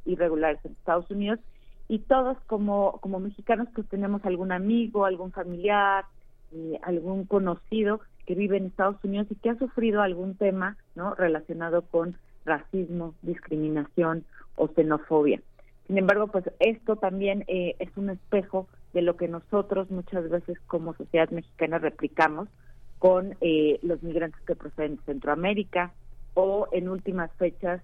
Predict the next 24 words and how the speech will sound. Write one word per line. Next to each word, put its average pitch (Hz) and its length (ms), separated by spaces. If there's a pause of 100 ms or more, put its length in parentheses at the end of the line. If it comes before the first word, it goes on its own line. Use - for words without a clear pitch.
(120)
eh, 135 500 (100)
de, 160 220
de 147 240
Sudamérica, 139 580
¿no? 175 260 (360)
De, 160 180
de 160 120
otros 160 220
países 147 440
como, 147 580
eh, 135 220
Venezuela, 156 880 (400)
eh, 131 520 (260)
Haití, 180 640 (600)
eh, 110 440 (680)
Colombia, 170 600
Ecuador, 139 480
¿no? 180 160
Que - 100
son, 175 260
digamos, 165 360
los 156 120
nuevos 151 360
flujos 160 280